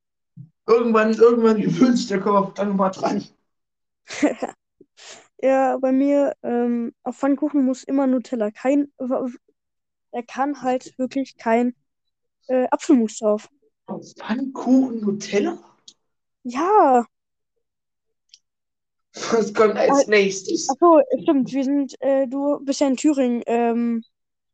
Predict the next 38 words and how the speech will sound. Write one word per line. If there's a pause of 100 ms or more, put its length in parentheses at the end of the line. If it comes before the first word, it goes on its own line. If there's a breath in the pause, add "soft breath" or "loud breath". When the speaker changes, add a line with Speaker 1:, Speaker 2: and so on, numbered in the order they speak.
(360)
Speaker 2:
bei
Speaker 1:
Ja,
Speaker 2:
dir
heißt
Speaker 1:
ich,
Speaker 2:
es
ja
Speaker 1:
ich
weiß,
ich
weiß
schon,
Speaker 2:
Pfannkuchen
Speaker 1:
was
Speaker 2:
oder
so,
Speaker 1:
bei
Speaker 2:
ne?
Speaker 1:
euch,
was,
ich
weiß
schon,
was
im
Westen
Pfannkuchen
sind. (1400)
Speaker 2:
Bei
dir
heißt
es
ja
irgendwie
Brandkuchen
oder
so,
ne?